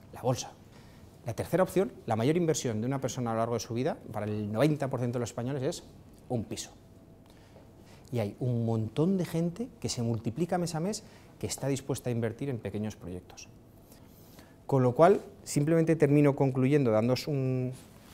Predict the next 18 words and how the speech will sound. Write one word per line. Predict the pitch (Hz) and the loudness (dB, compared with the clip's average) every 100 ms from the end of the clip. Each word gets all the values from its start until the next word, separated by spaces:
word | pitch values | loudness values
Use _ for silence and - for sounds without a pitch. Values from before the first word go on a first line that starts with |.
| - - - - - - - | -20 -20 -20 -20 -20 -18 -16
como | - 104 101 | -8 -6 -4
red | 110 120 | 0 0
de | 120 | 2
inversores | 120 113 - 123 110 | 0 0 -2 -4 -4
que | - | -6
somos, | - 123 131 - - - - - - - - | -4 -2 -4 -8 -16 -20 -20 -20 -20 -20 -8
un | 117 | 0
mensaje | 127 135 143 - | 2 2 0 0
de | 131 | -2
positividad | 120 120 117 110 120 139 - - - - - - - - | -2 -4 -4 -2 -2 -2 -6 -20 -20 -20 -20 -20 -20 -20
que | - | -2
a | |
ver | 107 | -2
si | 104 | 0
lo | 120 | -2
concluyo | 113 110 120 123 | -2 -2 0 0
en | 107 | 0
varios, | 101 104 - - | 0 0 -4 -6